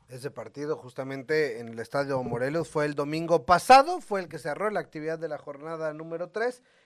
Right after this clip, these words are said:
y bueno, ahora se abrirá la actividad de la jornada número cuatro. Repetimos, el partido es este jueves, primero de febrero,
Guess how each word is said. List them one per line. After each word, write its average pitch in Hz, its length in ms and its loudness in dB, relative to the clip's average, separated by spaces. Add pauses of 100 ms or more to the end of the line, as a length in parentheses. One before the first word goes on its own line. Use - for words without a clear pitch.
(200)
y 139 60 -12
bueno, 135 300 -4
ahora 135 500 -2
se 131 240 -12
abrirá 127 460 -6
la 120 80 -8
actividad 127 400 -8
de 131 80 -8
la 123 100 -8
jornada 127 460 -8
número 131 380 -8
cuatro. 123 440 -8
Repetimos, 143 680 -2
el 190 160 -2
partido 233 640 0 (380)
es 165 340 -4
este 185 460 -8
jueves, 165 720 -2 (100)
primero 262 540 8
de 180 100 -2
febrero, 165 540 -6